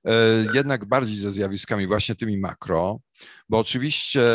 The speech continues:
wzrost płynności, e, i pewne zmiany na poziomie korporacyjnym mają niezwykle istotne znaczenie i rzeczywiście jest też taki nurt w dyskusji o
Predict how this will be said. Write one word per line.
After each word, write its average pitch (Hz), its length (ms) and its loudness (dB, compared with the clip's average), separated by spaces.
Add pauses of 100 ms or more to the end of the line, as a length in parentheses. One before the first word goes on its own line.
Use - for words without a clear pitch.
(220)
wzrost 107 540 -2
płynności, 107 1200 -2
e, 87 400 -2 (120)
i 220 80 -6
pewne 110 400 -2
zmiany 107 360 -2
na 107 160 -6
poziomie 101 760 -4 (400)
korporacyjnym 104 1120 -2
mają 104 280 -2
niezwykle 101 480 -6
istotne 98 460 -6
znaczenie 92 800 -4
i 98 380 -6
rzeczywiście 104 640 -2
jest 98 200 0
też - 180 -6
taki 104 300 -4
nurt 101 360 0
w 95 60 -8
dyskusji 98 600 -4
o 95 320 2